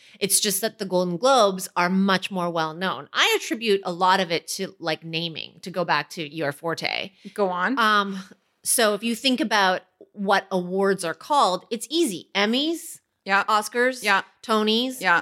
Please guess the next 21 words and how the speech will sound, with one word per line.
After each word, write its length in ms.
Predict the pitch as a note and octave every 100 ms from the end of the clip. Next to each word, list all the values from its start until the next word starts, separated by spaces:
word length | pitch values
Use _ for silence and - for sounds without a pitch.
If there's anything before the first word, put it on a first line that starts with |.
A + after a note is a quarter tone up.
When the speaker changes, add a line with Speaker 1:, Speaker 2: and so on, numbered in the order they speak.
| -
Speaker 1:
Golden 260 | A3+ A3+ B3
Globes 320 | G#3+ G#3 A3
is 120 | G#3+
a 60 | G3+
fun, 360 | - G3+ G3+ G3
glamorous 500 | F#3 F#3 F#3+ F3+ G3
name. 380 | F#3 F#3+ B3+ G#3+
Speaker 2:
Yep. 160 | A3+
Speaker 1:
Grammys, 640 | G#3+ G#3 F#3+ G#3+ C#4 D#4 -
Speaker 2:
Yep. 80 | G3+
Speaker 1:
right? 200 | A#3 A#3+
It's 160 | B3+
a, 220 | B3+ A#3+ A#3+ _ _ -
it's 180 | A#3+ G#3+
g-, 120 | -
an 120 | C#4 C#4+
ease. 520 | E4+ D4 F3+ E3 - - _
Or, 340 | B3 B3 B3 -
like, 340 | A#3 A3 -
Oscars 640 | A#3+ A#3+ A#3+ - F#3+ F3+ F3+
is 180 | E3+